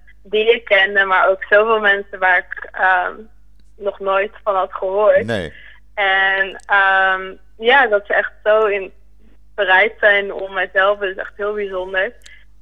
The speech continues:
Speaker 1: Ik bedoel, een demonstratie, ik hoop dat het niet, eh, tot een, eh, ehm, tot het moment zal komen dat dat nodig is. Maar alle andere nieuws, eh, ik bedoel, alle andere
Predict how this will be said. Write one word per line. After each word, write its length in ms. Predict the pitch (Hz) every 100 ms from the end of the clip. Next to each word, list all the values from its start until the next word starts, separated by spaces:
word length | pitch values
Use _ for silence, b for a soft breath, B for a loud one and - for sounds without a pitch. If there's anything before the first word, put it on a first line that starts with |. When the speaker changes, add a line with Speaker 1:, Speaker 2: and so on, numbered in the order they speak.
| - -
Speaker 1:
Ik 160 | 208
bedoel, 480 | 196 202 208 208 202
een 80 | 220
demonstratie, 1080 | 214 233 240 240 - 339 349 - 330 302 254
ik 100 | 233
hoop 220 | 247 254 254
dat 160 | 269
het 140 | 240 226
niet, 240 | 240 240 -
eh, 260 | 226 202 196 -
tot 200 | 226 220
een, 280 | 208 208 202
eh, 280 | 190 185 190 202 - - - - - - -
ehm, 420 | 190 185 185 180 196 208 - -
tot 160 | 220 208
het 120 | 196
moment 400 | 190 190 190 202
zal 120 | 196
komen 340 | 185 190 196 196
dat 180 | 185
dat 120 | 185 180 -
nodig 400 | 185 185 202 -
is. 300 | 214 240 -
Maar 200 | - 196
alle 320 | 185 202 208 202
andere 360 | 196 214 214 196
nieuws, 340 | 180 180 202 -
eh, 240 | - 190 -
ik 100 | - 196
bedoel, 260 | 196 185 196 - - - - - -
alle 200 | 202 196
andere 640 | - 196 202 185 180 185